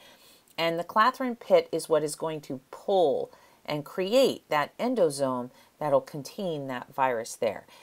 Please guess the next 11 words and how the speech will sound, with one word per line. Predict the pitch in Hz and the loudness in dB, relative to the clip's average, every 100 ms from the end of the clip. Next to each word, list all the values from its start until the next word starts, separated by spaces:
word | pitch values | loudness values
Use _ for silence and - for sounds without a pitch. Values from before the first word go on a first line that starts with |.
| _ | _
Now, | 160 156 143 - | 0 0 0 -6
that, | 156 175 175 - _ | 0 4 4 0 _
uh, | 180 170 160 | -2 0 -2
clathrin | - 226 247 220 196 | -2 -2 0 -4 -6
pit | 190 233 185 | -4 4 4
is | 165 165 - - | 4 -6 -4 -2
only | 196 226 254 | 0 0 -4
going | 233 202 185 185 | -2 -2 -2 -4
to | 165 | -8
be | 165 | -10
formed | 156 - 262 269 175 143 147 | -10 -6 0 2 2 0 -6